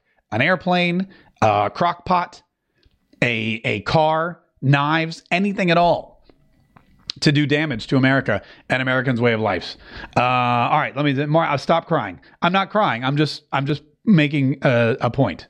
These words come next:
Sorry, Marty. Uh, let me get a couple more comments here before I wrap it up and say goodbye. Um, let's see. What else? Uh, why are you giving these creeps ideas about gasoline trucks?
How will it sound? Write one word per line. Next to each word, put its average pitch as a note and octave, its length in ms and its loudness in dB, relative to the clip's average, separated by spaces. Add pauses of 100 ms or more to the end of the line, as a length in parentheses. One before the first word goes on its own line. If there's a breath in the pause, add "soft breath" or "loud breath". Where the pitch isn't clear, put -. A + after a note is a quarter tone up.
Sorry, B2 240 2
Marty. F#2+ 260 -2 (240 loud breath)
Uh, D#3 140 2
let E3+ 80 -4
me F#3 80 0
get G3+ 100 0
a F#3 40 -2
couple F3 180 -2
more F#3 160 -2
comments E3+ 320 0
here E3+ 100 2
before D3 320 2
I C#3+ 40 2
wrap C3+ 240 -2
it C3+ 80 -2
up C3 100 -4
and A#2+ 100 -6
say B2+ 140 0
goodbye. A#2 380 0 (400 loud breath)
Um, C#3 520 0
let's D#3+ 280 0
see. A#2 560 0 (300 loud breath)
What D3 200 4
else? D3 340 0
Uh, C#3+ 280 4
why E3 280 2
are G#3+ 60 -2
you G3+ 160 -2
giving G3 280 2
these F3 180 0
creeps F#3+ 280 0
ideas F3 360 2
about D3 240 0
gasoline D3+ 420 0
trucks? A2 260 -4